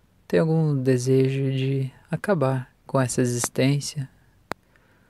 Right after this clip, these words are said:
O objetivo dessa auto-hipnose é te levar pra um passeio por dentro de você mesmo, de algumas memórias,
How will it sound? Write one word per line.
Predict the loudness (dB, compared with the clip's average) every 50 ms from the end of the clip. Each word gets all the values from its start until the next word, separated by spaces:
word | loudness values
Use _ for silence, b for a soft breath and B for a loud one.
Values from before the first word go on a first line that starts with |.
| b b b b b b b b -16 -16 _ _ _ _ _ _ _ _ _ _ _ 0
O | 0
objetivo | 0 2 2 0 0 0 0 -2 0 0
dessa | 0 0 0 0 0 0
auto-hipnose | 0 0 -2 -6 -8 -4 -2 0 0 2 0 0 -2 -2 -4 -4 -6 -10 -12 -18 _ _ _ _ _ _ _ _ _ -20 -20 _ _ _
é | -2 -2
te | -2 -4 -4 0
levar | 0 0 0 0 0 -2 -2 -2 -2 -4 -8 _ _ _ 0
pra | 2 2 2
um | 2
passeio | 0 -4 -10 -12 -10 -6 0 2 2 2 2 2 0 -2 -4 -8 _ _ _ _ _ _ b b b b b b b b b _
por | 0 2 2
dentro | 2 2 2 2 0 0 0 0 0 0
de | 2 0 2
você | 2 0 0 0 0 0
mesmo, | 0 2 2 0 -2 -2 -6 -8 -10 -12 _ _ _ _ _ _ _ _ _ _ _ _ _ 0
de | 2 2
algumas | 2 2 2 0 0 0 2 2 2 2 2
memórias, | 2 2 2 2 2 0 2 0 0 -2 -4 -6 -8 -10 -16 -20 -20 -20 -20